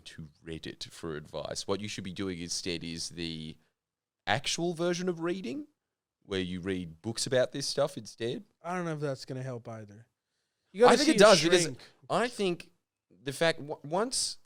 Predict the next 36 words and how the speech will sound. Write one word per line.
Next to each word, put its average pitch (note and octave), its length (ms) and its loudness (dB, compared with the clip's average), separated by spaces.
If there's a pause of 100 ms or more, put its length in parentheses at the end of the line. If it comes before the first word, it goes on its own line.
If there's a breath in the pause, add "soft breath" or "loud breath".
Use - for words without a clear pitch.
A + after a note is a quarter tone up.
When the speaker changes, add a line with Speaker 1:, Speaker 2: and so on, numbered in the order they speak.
(140)
Speaker 1:
ages B2 400 0
ago, C#2 300 -4 (280)
you, A#2 220 -8 (600)
way, A#2+ 800 2 (520)
the F2+ 220 -8
love C3 240 2
of C#3+ 60 -4
my B2+ 140 2
life A2 320 0
at G2 80 -10
the F#2+ 80 -6
moment E2+ 340 -4
has D2 140 -12
been E2 240 -8
nothing G2+ 320 -6
but - 120 -12
faithful - 480 -10
to - 120 -20
me. G1+ 140 -20 (100)
But, F#2+ 180 -4 (580 soft breath)
uh, G2+ 220 2
once C3+ 360 0
there C3+ 140 0
was G#2 420 0
a G2+ 120 -10
chick G#2 180 -6
that G2+ 120 0
I - 20 2
was F2 160 -4
dating C#2+ 480 -6 (600)
that G#2+ 100 -8
did G#2+ 200 -4
cheat E2 260 -4
on C2 140 -10
me, E2+ 200 -16 (1400)
and G#2+ 720 2